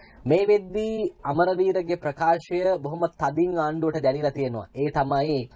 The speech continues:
යන්නේ දාහතරක් එක්ක ගලවගෙන නෙමෙයි. මේ ආණ්ඩුවේ සරල බහුතරෙන් නැති වෙන ප්‍රශ්නකට මූණ දෙන්න වෙනවා කියන කතාව තමයි මෙතනදී කියවිලා තිබුණේ. ඒ නිසා ආණ්ඩුව ඇතුලේ මේ වෙලාවේ විශ්වාස නැති කොටසක් බිහි වෙමින් ඉන්නවා.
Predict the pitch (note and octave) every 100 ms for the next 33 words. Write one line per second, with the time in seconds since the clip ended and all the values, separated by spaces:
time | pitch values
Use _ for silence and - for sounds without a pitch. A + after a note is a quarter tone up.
0 | - - - C3+ C#3+ E3 E3+ D#3 D#3 E3
1 | E3+ E3+ F3 E3+ E3 D#3 E3 E3+ E3+ D#3+
2 | D#3+ E3+ A#2+ - C3+ D3 C#3+ C#3+ D#3+ E3+
3 | E3+ C3+ D3+ E3+ E3+ F3+ F3 F3 D#3 C#3+
4 | E3 F3+ D#3 D#3 F3+ E3+ D#3+ C#3 D#3+ E3
5 | E3 D#3+ D#3+ D#3 E3+ D#3+ - - D3 D3+
6 | - D#3 C#3+ C3 C#3 C#3+ - C3+ C3 B2
7 | A#2 A#2 G#2 F2 - - - - - D#3+
8 | G3 - G3 F#3+ - - _ - D3+ G3+
9 | G#3+ G#3+ - D3+ - G#3 F#3 A#2+ - _
10 | C#3+ E3 F3 F3 E3+ D3+ D3 - F3+ E3
11 | E3 D3+ D3+ D3+ D3 D#3 - C3+ D3+ D3
12 | C3+ C3 A#2+ A2+ G#2+ -